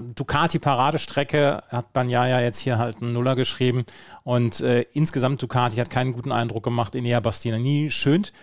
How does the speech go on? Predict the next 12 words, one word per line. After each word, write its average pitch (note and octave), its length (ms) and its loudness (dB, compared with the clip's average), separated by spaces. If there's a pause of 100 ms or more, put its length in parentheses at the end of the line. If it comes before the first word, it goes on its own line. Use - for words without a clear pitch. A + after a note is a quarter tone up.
(260)
das C3+ 200 -4
Bild C#3 360 0
durch C#3+ 240 2
seinen B2+ 260 2
ersten A#2+ 440 0
Moto A#2 280 -2
G G#2+ 160 -6
P-Sieg A#2+ 440 -4
und G#2+ 120 -4
gewinnt A2+ 360 -2
dieses G2+ 340 -4
Rennen. A2 300 0